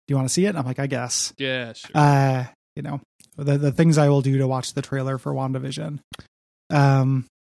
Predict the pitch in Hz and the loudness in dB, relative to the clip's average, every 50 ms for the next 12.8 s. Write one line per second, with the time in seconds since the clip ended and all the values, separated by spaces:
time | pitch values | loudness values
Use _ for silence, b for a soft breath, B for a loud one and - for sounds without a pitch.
0 | _ - 147 - - 330 311 220 190 - 202 - - 160 120 120 151 - 120 110 | _ -4 -4 0 2 2 2 2 2 0 0 0 0 0 0 -2 -4 -6 -6 -10
1 | 104 101 101 - - 107 98 - - 104 101 98 101 104 - 107 - 104 101 113 | -10 -10 -10 -10 -10 -10 -10 -8 -8 -10 -10 -10 -12 -12 -12 -10 -10 -10 -8 -8
2 | 110 107 107 104 104 101 101 - 104 - - - - 110 107 104 104 104 - 113 | -8 -8 -8 -8 -8 -10 -12 -12 -12 -12 -14 -12 -12 -12 -12 -12 -10 -10 -8 -4
3 | 113 127 131 135 123 - - 143 135 131 123 123 - - - - 127 127 - - | 0 0 0 0 0 -4 -4 -4 -2 -2 -2 -2 -4 -4 -4 -6 -4 -4 -4 -8
4 | 110 104 101 101 101 101 - - 107 110 107 110 107 104 - 113 117 120 117 _ | -10 -10 -10 -10 -12 -14 -12 -12 -10 -10 -10 -8 -10 -10 -10 -10 -10 -12 -12 _
5 | - - 120 139 160 165 160 131 - 139 139 117 - - 95 - - 110 107 107 | -8 -4 0 2 4 4 2 2 0 0 -2 -2 -2 -6 -12 -14 -12 -10 -6 -6
6 | 117 120 113 110 107 110 104 104 - - - 101 104 104 - - 113 113 110 113 | -6 -6 -6 -8 -8 -10 -10 -12 -14 -16 -16 -16 -16 -16 -14 -14 -12 -12 -8 -8
7 | 120 120 117 - - - 117 123 123 131 131 127 - - 135 127 131 131 120 123 | -8 -8 -8 -10 -10 -6 -4 -2 -2 0 -2 -2 0 0 2 2 2 2 0 0
8 | 120 117 110 - - 110 107 98 - - - - - - - - - - - - | 0 -2 -2 -4 -6 -10 -10 -10 -10 -10 -12 -10 -12 -12 -12 -12 -12 -14 -14 -14
9 | - 104 101 101 - - - 135 131 131 - - - - 113 - _ _ _ _ | -14 -14 -14 -14 -14 -14 -14 -16 -16 -18 -18 -16 -14 -14 -14 -16 _ _ _ _
10 | _ _ - _ _ _ _ _ _ _ B B B B B B B B _ - | _ _ -20 _ _ _ _ _ _ _ B B B B B B B B _ 2
11 | 190 208 240 208 180 185 214 226 - 214 190 175 170 160 - - 165 151 139 - | 4 4 4 4 4 4 4 4 4 4 2 4 2 2 0 2 2 2 2 2
12 | 147 143 143 139 139 135 - 139 139 139 139 139 139 139 139 139 | 2 2 2 2 0 -2 -2 -4 -4 -4 -4 -4 -4 -4 -6 -8